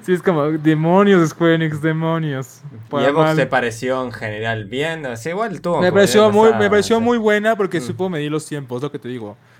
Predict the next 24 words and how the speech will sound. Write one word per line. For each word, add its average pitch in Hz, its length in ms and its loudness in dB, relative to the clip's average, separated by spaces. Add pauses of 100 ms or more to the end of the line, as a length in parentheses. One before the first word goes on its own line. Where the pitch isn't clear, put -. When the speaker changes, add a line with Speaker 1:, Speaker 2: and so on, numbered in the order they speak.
(100)
Speaker 2:
Sí. 127 60 -10
Speaker 1:
No 165 100 0
se 208 140 2
detuvo 185 400 2
tanto 170 320 -2
a 160 80 2
farolear, 135 640 -2
a 120 340 -4
venderte 135 460 -6
humo, 214 440 -2 (840)
sino 151 300 -2
realmente 180 320 0
era 190 180 2
como 160 180 -2
muy 170 140 0
equilibrado 175 440 2
en 175 40 -2
lo 165 100 -2
que 135 100 -4
hablaban 160 340 0
y 156 40 -2
lo 139 100 -4
que 120 100 -10
mostraban. 113 560 -8